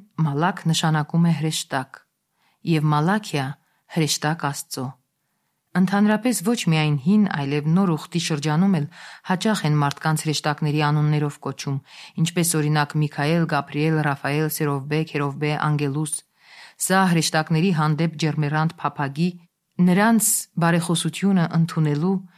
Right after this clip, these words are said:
և նրանց մաքրությանը նմանվելու ձգտումն է։ Մաղաքիան մարգարեներից վերջինն էր Զաբուղոնի ցեղից, Սուփի երկրամասից, ժամանակակից Անգե և Զաքարիա մարգարեների, բայց նրանցից կրտսեր։ Քանզի սկսեց մարգարեանալ Զորաբաբելի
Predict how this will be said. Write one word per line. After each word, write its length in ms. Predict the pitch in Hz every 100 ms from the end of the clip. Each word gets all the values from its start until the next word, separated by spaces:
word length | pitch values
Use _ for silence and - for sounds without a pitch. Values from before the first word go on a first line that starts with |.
| _ _ -
և 300 | 156 156 147 - -
նրանց 400 | 160 156 190 190
մաքրությանը 640 | 139 131 143 - 160 160
նմանվելու 640 | 151 147 143 139 135 135 139
ձգտումն 480 | 147 - 135 131
է։ 100 | - - _ _ _ _ _ _ 170
Մաղաքիան 520 | 165 214 226 170 151
մարգարեներից 680 | 160 165 165 160 165 170 190
վերջինն 520 | 175 175 175 175 156
էր 100 | 131 139
Զաբուղոնի 580 | 147 151 143 147 147 160
ցեղից, 440 | 165 151 147 131 - _ _ -
Սուփի 320 | - 165 180
երկրամասից, 880 | 156 151 156 151 147 151 - 131 - - _ _ -
ժամանակակից 800 | 165 156 156 151 139 - 190 -
Անգե 340 | 147 139 160
և 220 | 196 143
Զաքարիա 420 | 143 131 143 139 143
մարգարեների, 680 | 143 143 139 139 139 135 139 _ - -
բայց 280 | 180 240
նրանցից 540 | 196 170 160 - 165 -
կրտսեր։ 540 | - 160 - - 143 - _ _ _ _ _ _ _ _ _ _ -
Քանզի 340 | 180 175 170 208
սկսեց 480 | - 170 196 196
մարգարեանալ 800 | 175 165 165 160 156 151 160 185 170
Զորաբաբելի 640 | 160 156 156 147 151 170